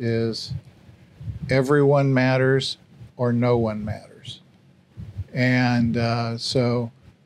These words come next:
I, that's how I approach these issues of hate speech and, uh, hate crimes, which is, um,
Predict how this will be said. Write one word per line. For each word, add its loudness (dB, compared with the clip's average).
I, -2
that's 0
how 2
I 2
approach 0
these 0
issues 0
of -4
hate 0
speech -2
and, 0
uh, -4
hate -6
crimes, -2
which -2
is, -4
um, -4